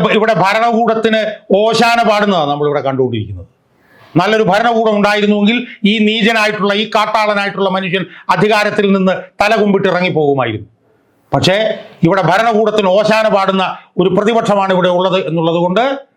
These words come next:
ഇയാൾ ഇതുപോലുള്ള വൃത്തികേടുകൾക്ക് ഇനിയും കാർമ്മികത്വം വഹിക്കും. അത് നമ്മൾ കാണേണ്ടി വരും. അത് നമ്മുടെ ഏറ്റവും വലിയ ഗതികേടാണ് എന്നാണ് എനിക്ക് സൂചിപ്പിക്കാനുള്ളത്. പിണറായി വിജയൻ എന്ന് പറഞ്ഞ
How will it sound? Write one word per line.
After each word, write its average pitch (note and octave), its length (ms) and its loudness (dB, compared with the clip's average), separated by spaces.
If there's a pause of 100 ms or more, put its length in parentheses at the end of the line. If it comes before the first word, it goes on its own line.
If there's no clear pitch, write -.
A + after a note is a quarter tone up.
(160)
ഇയാൾ F#3 220 2
ഇതുപോലുള്ള G3 380 2
വൃത്തികേടുകൾക്ക് F3+ 880 0 (320)
ഇനിയും G3+ 340 0 (360)
കാർമ്മികത്വം G#3 580 2
വഹിക്കും. E3 320 0
അത് E3 80 0
നമ്മൾ E3+ 180 0 (100)
കാണേണ്ടി F3 320 0
വരും. D#3 200 0 (220)
അത് F3+ 140 0
നമ്മുടെ F3+ 220 2
ഏറ്റവും G3+ 280 0
വലിയ F3+ 200 2
ഗതികേടാണ് F3+ 680 0 (280)
എന്നാണ് E3+ 240 0
എനിക്ക് D3 240 -2
സൂചിപ്പിക്കാനുള്ളത്. D#3+ 680 0 (400)
പിണറായി G3+ 360 0
വിജയൻ F#3+ 240 -2
എന്ന് F#3 140 0
പറഞ്ഞ F3 200 0